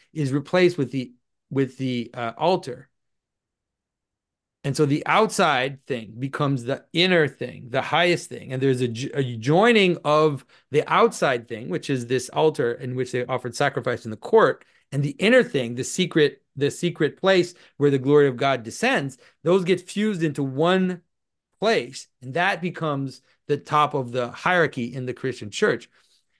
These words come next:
And so meditating on those, on the way that Christians ended up, uh,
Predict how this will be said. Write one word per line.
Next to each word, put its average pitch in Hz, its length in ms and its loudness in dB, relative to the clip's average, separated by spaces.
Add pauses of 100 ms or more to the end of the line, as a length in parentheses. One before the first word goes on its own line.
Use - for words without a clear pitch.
(120)
And 139 120 -6
so 165 100 6
meditating 180 640 2
on 156 200 -2
those, 143 480 0 (360)
on 151 120 -2
the 147 80 0
way 180 240 4
that 185 200 4
Christians 175 480 0
ended 147 320 -2
up, 131 240 -6 (600)
uh, 117 200 -12